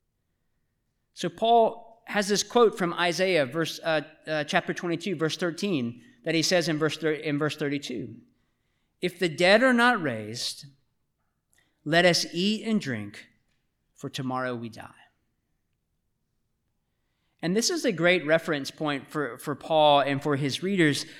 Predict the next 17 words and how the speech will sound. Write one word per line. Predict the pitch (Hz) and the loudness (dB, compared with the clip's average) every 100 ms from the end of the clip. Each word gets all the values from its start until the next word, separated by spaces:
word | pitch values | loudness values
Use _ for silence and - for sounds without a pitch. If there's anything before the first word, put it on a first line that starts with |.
| - | -10
because | 165 185 180 | -2 0 0
in | 214 269 | 2 2
that | 285 - | 2 0
passage | 180 190 190 160 | -2 0 -2 -2
in | 170 | -2
Isaiah | 165 175 220 247 | -2 0 0 0
twenty-two, | - 196 190 202 180 151 - - - | -2 -2 0 2 4 2 -2 -20 -6
the | 170 190 | -4 2
Israelites | 202 240 302 247 208 202 202 | 4 4 2 2 4 4 2
were | 190 180 | -2 0
being | 202 196 170 | 2 2 0
held | 190 190 202 | 2 4 4
under | 190 185 170 | 2 0 0
siege | 165 - 170 175 147 | 0 0 -2 -2 -2
by | 165 147 | -2 0
the | 151 147 | 0 -2
Assyrians. | 139 - 147 139 127 101 110 - - | -4 -6 -4 -4 -4 -8 -12 -8 -8